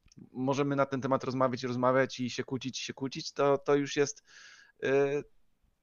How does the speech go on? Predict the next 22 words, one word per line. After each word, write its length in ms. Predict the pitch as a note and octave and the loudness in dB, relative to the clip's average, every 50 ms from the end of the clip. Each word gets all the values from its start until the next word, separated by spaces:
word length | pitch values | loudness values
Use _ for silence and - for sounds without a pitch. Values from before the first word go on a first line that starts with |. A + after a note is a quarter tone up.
| _ _ _ _ - | _ _ _ _ 0
to 80 | D3+ | 2
już 160 | D#3 D3+ D3 - | 2 2 2 -2
jest 260 | D3+ C#3+ - _ - | -6 -6 -8 _ -4
taka 280 | - C#3+ - C#3+ C#3+ | -2 0 2 4 4
debata 720 | C#3 C#3 D3+ D3+ D3 C#3+ C#3+ - D3 C#3+ C#3 C#3 C#3 C#3+ C#3+ | 4 4 4 6 6 6 6 6 8 8 10 10 8 8 6
drugorzędna 600 | C3+ C#3+ D3 C#3+ D3+ C3+ B2 C#3 B2+ B2+ B2+ B2 | 4 2 0 2 2 4 4 2 2 2 2 0
w 120 | A2+ A#2 | 0 -2
mojej 260 | A#2+ B2+ C3 B2+ B2 | -2 -2 0 0 0
ocenie, 300 | B2 A#2 - C3 B2 B2 | 0 0 -2 -4 -4 -2
jak 160 | A#2 A#2 A2+ - | -2 -4 -2 -4
chodzi 260 | B2+ A#2 A2+ A#2+ B2 | -4 -2 0 2 4
o, 240 | A#2+ A#2+ A2+ F2+ G2+ | 4 4 4 2 0
o 60 | A#2 | 0
całokształt, 720 | - C3 B2 A#2+ A#2+ A#2+ - - C3 B2 A#2+ A#2+ - - | 2 2 4 4 4 2 2 2 2 2 2 0 -2 -4
y, 180 | A2 A#2+ - - | -2 -2 -2 -2
N 100 | A#2+ A#2 | -2 -4
F 140 | A2+ - B2 | -2 0 0
L 180 | A#2+ A#2 A#2 | 0 2 2
i, 260 | B2 A#2+ A#2+ G2 F2 | 0 -2 -2 -4 -6
i 60 | A#2+ A2 | -8 -8
wszystkiego, 540 | - - A#2 - - C3 B2+ B2 D3+ B2 | -10 -12 -10 -4 -2 0 2 2 2 4
ale 280 | C#3 D#3 D#3 D#3+ E3 | 4 4 4 4 4